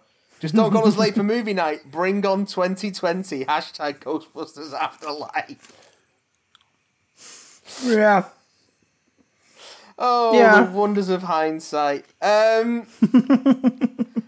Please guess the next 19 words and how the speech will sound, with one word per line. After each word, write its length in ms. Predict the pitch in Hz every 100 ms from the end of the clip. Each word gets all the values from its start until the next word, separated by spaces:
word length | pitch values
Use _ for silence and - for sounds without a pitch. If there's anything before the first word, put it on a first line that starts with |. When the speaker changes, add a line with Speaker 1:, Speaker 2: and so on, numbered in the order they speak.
| -
Speaker 1:
but 100 | 220
then 260 | 202 294 262 -
Ian 240 | 233 226
got 160 | 208 202
back 160 | 254
in 120 | 247 208
touch 440 | 170 - - - - -
to 460 | 196 180 175 170 156 - - -
and, 300 | 165 160 156 _ _ _ _ _ _
and 160 | 151 156
says, 340 | - 165 156
"You 80 | 185
know, 300 | 190 226 233 _ _ -
I'm 120 | 165
something 440 | 170 - 214 208 185
of 80 |
an 80 | 160
emailer 420 | 160 180 156 131 123
myself." 560 | 117 117 156 143 104